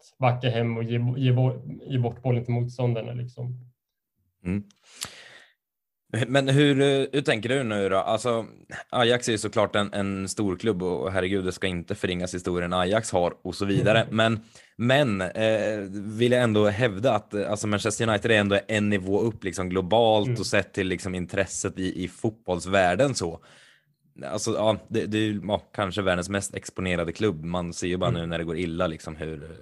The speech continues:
Speaker 2: ja,
Speaker 1: Mm.
Speaker 2: hur stormen blåser. Tror du han klarar det, eller kan det bli en chock för honom att, eh, att det liksom är en nivå upp, eller hur känns han där?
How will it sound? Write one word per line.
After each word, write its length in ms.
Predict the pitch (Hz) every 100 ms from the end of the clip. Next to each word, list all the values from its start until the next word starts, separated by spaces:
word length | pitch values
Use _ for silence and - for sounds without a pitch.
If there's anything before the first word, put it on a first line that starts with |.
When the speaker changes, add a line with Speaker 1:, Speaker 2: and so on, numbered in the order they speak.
| -
Speaker 2:
ja, 80 | -
Speaker 1:
Mm. 580 | 123 123 - - - 57
Speaker 2:
hur 120 | 90
stormen 920 | 85 - - 92 90 92 92 92 87 90
blåser. 640 | 98 90 85 - 135 113 - - - _ _ _ _ - - _ -
Tror 120 | 131
du 60 | 110
han 80 | 110
klarar 380 | 117 107 117 160
det, 60 |
eller 220 | 135 98 - -
kan 120 | 110
det 60 | 104
bli 100 | 101
en 60 | 98
chock 240 | 143 -
för 80 | 107
honom 240 | 98 101
att, 200 | 92 -
eh, 440 | 98 92 90 80 58
att 180 | -
det 60 | 90
liksom 220 | 85 92
är 80 | 87
en 100 | 85
nivå 280 | 87 87 90
upp, 360 | 143 - -
eller 520 | 101 92 90 80 80 -
hur 120 | 92 87
känns 260 | 87 82
han 120 | 82
där? 160 | 95